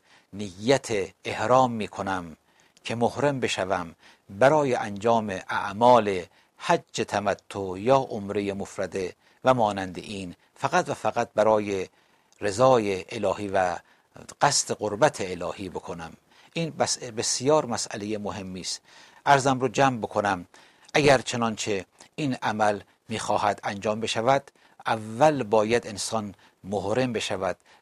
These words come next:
و نیت احرام بکند. نیت می‌کنه،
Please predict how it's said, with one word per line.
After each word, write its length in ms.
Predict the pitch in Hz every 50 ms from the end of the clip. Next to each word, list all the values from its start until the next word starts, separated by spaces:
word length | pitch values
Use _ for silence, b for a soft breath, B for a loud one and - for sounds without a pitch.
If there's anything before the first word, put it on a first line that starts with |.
| b -
و 80 | 104
نیت 380 | 110 117 113 107 131 151 143 -
احرام 440 | 123 117 107 95 110 117 120 113 107
بکند. 400 | 98 92 - 101 98 95 90 - _ b b b b b _ _
نیت 560 | 95 101 110 117 123 123 117 156 165 156 -
می‌کنه، 460 | 151 131 - - 117 110 110 98 90